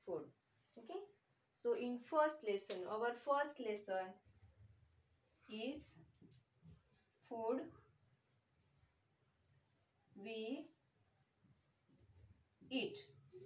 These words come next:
Okay? So, these lessons we started.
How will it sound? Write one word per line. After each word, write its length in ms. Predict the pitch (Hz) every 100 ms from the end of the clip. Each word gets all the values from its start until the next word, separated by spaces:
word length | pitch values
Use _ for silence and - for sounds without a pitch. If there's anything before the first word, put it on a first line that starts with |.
| 392 381 - - - 226
Okay? 300 | 220 370 554 - - - -
So, 220 | - 226 226
these 220 | 285 294
lessons 800 | 277 269 269 262 277 285 - 233
we 300 | 247 269 359
started. 640 | - - 254 196 175 -